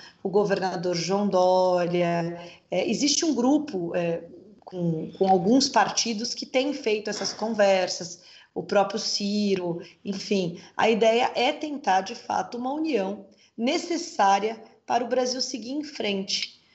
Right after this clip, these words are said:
parar com esse debate ideológico que tanto atrapalha o nosso país e que a gente siga em frente. A economia precisa ser retomada, o Brasil precisa crescer.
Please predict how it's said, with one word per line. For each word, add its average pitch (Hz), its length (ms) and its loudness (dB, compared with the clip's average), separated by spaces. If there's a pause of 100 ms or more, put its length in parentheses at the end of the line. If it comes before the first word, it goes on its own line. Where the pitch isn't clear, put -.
(100)
parar 226 320 4
com 262 60 -6
esse - 180 -6
debate 196 480 0
ideológico 190 920 -2 (300)
que - 140 -12
tanto 302 260 0
atrapalha 214 680 0
o 202 40 -6
nosso 196 260 -2
país 196 560 -6 (300)
e 208 40 -12
que 233 120 0
a 220 40 2
gente 247 220 -2
siga 220 240 -8
em 233 80 -2
frente. 208 340 -4
A 208 40 -2
economia 214 480 0
precisa 202 360 -4
ser 196 180 -4
retomada, 180 840 0 (220)
o 185 40 -8
Brasil 190 440 2
precisa 190 420 -4
crescer. 175 720 -4